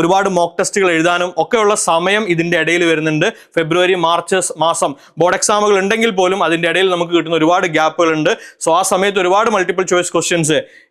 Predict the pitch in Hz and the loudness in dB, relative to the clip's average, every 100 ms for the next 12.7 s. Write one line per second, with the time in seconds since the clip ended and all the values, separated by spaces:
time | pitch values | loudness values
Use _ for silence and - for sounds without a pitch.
0 | 143 165 196 196 185 190 170 170 180 180 | -2 0 2 2 0 -2 0 0 0 0
1 | 180 170 160 185 170 175 175 165 180 190 | 0 -2 -2 -2 -2 0 0 2 2 2
2 | 185 180 170 180 165 160 180 175 151 - | 0 0 0 0 0 0 0 0 0 0
3 | - 226 202 202 254 254 - 175 165 233 | 0 0 0 0 -2 -6 -6 -6 -2 -4
4 | - 180 180 185 196 233 175 165 185 190 | -2 0 0 0 0 0 0 -2 0 0
5 | 190 185 165 - 185 165 156 175 180 147 | -2 -2 -2 0 -2 0 0 2 0 0
6 | 151 160 175 180 165 180 165 165 175 170 | 0 0 0 0 0 0 -2 0 0 0
7 | 170 170 247 - - - 180 - 233 220 | 0 -2 -4 -6 -14 -4 -2 0 0 0
8 | 180 - 202 202 190 196 269 - - 170 | -2 -2 -2 0 -2 0 -2 -2 -2 0
9 | 180 175 165 175 165 175 180 185 180 180 | 0 0 2 2 2 2 0 0 2 2
10 | 170 180 175 170 165 160 170 170 175 175 | 2 0 -2 -4 -4 -2 -2 0 2 0
11 | 180 - _ 143 151 139 180 175 196 196 | -2 -6 _ -2 0 0 -2 0 0 0
12 | 185 170 - - 175 185 | 0 0 0 0 0 2